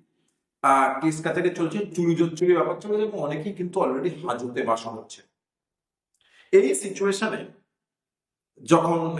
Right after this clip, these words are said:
ইন্ডি অ্যালায়েন্সের পিন্ডি চটকানো হচ্ছিল টিভি নাইন বাংলার পর্দায়, তখন বোঝা যাচ্ছিল যে না, যে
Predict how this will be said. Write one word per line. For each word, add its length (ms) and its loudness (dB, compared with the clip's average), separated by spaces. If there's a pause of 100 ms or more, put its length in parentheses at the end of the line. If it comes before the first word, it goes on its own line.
(100)
ইন্ডি 300 2
অ্যালায়েন্সের 880 0
পিন্ডি 320 0
চটকানো 360 -4
হচ্ছিল 400 -6
টিভি 200 -6
নাইন 240 -4
বাংলার 420 -2
পর্দায়, 360 -2 (560)
তখন 280 4
বোঝা 220 2
যাচ্ছিল 440 -4
যে 100 -4
না, 420 -2 (580)
যে 460 4